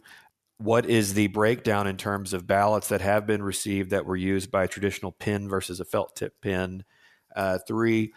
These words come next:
how big is the stack of ballots that had a problem in the counting machine, uh, that is supposed to go to a review board? Uh, so these are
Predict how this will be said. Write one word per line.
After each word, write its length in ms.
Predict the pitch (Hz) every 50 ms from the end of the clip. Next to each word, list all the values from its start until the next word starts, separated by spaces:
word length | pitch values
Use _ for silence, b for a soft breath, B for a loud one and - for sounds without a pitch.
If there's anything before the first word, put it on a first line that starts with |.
| B B B B
how 220 | B - 110 127 131
big 340 | 113 104 117 123 123 123 117
is 140 | 117 107
the 100 | - 104
stack 380 | - - - 113 104 107 - -
of 180 | 95 90 - -
ballots 640 | 104 107 113 110 104 98 92 90 - - - - - b b b b b b -
that 300 | 98 95 92 92 - - - -
had 300 | - - - 104 110 131
a 60 | 120 110
problem 720 | - - - 123 127 131 123 117 110 101 95 95 95 95 -
in 260 | - 110 117 120 117
the 120 | 113 110 104
counting 540 | - - 107 110 117 117 - 117 101 90 90
machine, 560 | 87 - - 107 92 90 90 90 90 92 - b b b b b b
uh, 100 | - 98
that 220 | 95 98 95 95 90
is 240 | 101 95 - - -
supposed 380 | - - - 120 113 107 -
to 40 | -
go 220 | 101 101 104 104 98
to 160 | - - 98
a 40 | 95
review 360 | 95 95 90 92 98 95 92
board? 420 | 90 113 113 107 85 78 80 - - b b b b b b b
Uh, 140 | - 92 90
so 160 | - 117 110
these 200 | 113 131 127 127
are 120 | 120 104